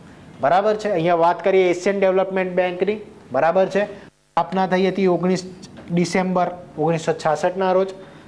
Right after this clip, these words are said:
બરાબર? અને એનું જે હેડક્વાર્ટર આવેલું છે મનીલા,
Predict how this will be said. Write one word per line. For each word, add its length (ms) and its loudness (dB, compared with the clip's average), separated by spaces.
બરાબર? 320 0
અને 140 -2
એનું 460 0
જે 380 2
હેડક્વાર્ટર 600 2
આવેલું 340 2
છે 120 0
મનીલા, 560 0